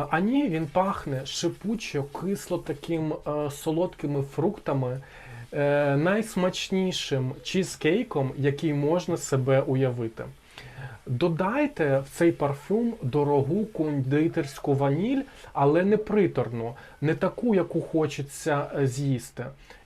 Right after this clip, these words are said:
І просто неймовірний шлейф. Е, ти наче ходиш і, знаєте, за тобою персональна хмарка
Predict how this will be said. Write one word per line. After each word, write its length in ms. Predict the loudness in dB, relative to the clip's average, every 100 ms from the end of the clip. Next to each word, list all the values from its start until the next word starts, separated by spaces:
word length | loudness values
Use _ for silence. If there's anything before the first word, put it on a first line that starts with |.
| -8 -4
І 80 |
просто 720 | -4 0 4 4 4 0 -2 2
неймовірний 1120 | 2 2 2 0 0 2 0 0 -2 -4 -4
шлейф. 480 | -6 -4 -2 -4 -10 -20 -20 -20 -10 0
Е, 400 | 4 4 4 0 2
ти 120 | 2
наче 380 | 4 0 -2 -6
ходиш 840 | -4 2 6 6 4 0 -2 -8 -6
і, 280 | 0 4 4
знаєте, 540 | 4 0 0 2 2
за 200 | 4 0
тобою 800 | 0 -2 0 4 4 6 4 4 -4 -8 -2
персональна 840 | -2 -2 -2 0 0 0 -2 -4
хмарка 680 | -2 0 0 -2 0 -2